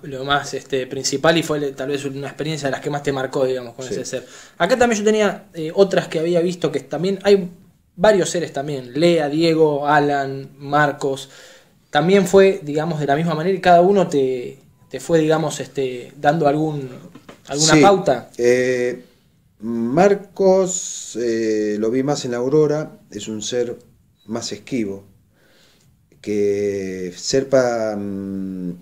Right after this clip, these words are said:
Speaker 2: allá empezaron a aparecer unas marcas muy grandes, de pies grandes, y que tenía de pie a pie, distancia como un paso, tenían un metro cincuenta.
Speaker 1: Increíble.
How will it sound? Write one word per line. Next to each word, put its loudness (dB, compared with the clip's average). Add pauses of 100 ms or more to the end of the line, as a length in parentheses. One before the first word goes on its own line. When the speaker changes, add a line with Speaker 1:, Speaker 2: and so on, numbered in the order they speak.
(120)
Speaker 2:
allá 0
empezaron 0
a -6
aparecer -6
unas -8
marcas -2 (320)
muy -10
grandes, -8
de -8
pies -14
grandes, -8 (800)
y -12
que 2
tenía -2
de 4
pie 2
a 2
pie, 2
distancia -4
como -8
un -8
paso, 0
tenían -8
un -8
metro -4
cincuenta. -2
Speaker 1:
Increíble. -8